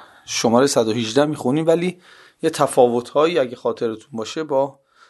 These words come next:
اون گزارشی که در زمان ابوذر خوندیم تفاوت داره. اولاً که اونجا بود که دختر ابوذر بود،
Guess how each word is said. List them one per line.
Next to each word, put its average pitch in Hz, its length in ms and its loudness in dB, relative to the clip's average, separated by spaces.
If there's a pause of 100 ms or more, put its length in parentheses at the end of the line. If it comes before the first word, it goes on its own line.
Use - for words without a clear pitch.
(140)
اون 147 120 -8
گزارشی 127 520 -2
که 120 80 -10
در 104 160 -6
زمان 104 680 -8 (720)
ابوذر 110 520 -8
خوندیم 123 840 -8 (420)
تفاوت 127 440 2
داره. 110 180 0
اولاً 147 280 2
که 147 120 -8
اونجا 135 300 -4
بود 147 200 -12
که 156 100 -6
دختر 123 380 0
ابوذر 95 480 -6
بود، 92 280 -20